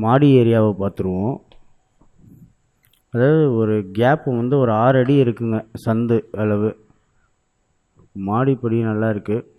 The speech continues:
ஒரு ஆறு அடி கேப் இருக்குங்க. நல்ல ஸ்பேசியஸா வென்டிலேஷன் நல்லா இருக்கு இந்த வீட்ல. மெயினா தான் வென்டிலேஷன்.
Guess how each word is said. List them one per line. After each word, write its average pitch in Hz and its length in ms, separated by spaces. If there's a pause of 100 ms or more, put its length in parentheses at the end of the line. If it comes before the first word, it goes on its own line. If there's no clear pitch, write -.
(600)
ஒரு 110 140 (160)
ஆறு 117 220
அடி 117 100 (100)
கேப் 120 280
இருக்குங்க. 98 340 (2000)
நல்ல 123 160 (100)
ஸ்பேசியஸா 131 640 (140)
வென்டிலேஷன் 135 760
நல்லா 113 240
இருக்கு 107 260
இந்த 101 180
வீட்ல. 107 260 (580)
மெயினா 107 300 (160)
தான் - 120 (760)
வென்டிலேஷன். 117 640